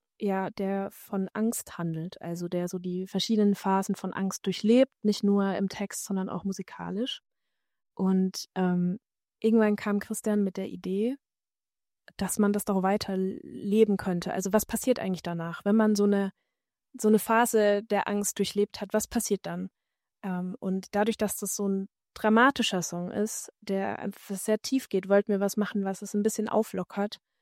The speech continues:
und die positiven Seiten eher betrachtet. Das heißt, wir haben ein paar Monate später erst den zweiten Song, nämlich Nach dem Sturm, geschrieben. Und,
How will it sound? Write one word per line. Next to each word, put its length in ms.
und 240
die 60
positiven 640
Seiten 600
eher 380
betrachtet. 600
Das 180
heißt, 260
wir 120
haben 220
ein 80
paar 220
Monate 400
später 440
erst 460
den 120
zweiten 340
Song, 240
nämlich 240
Nach 240
dem 140
Sturm, 280
geschrieben. 440
Und, 440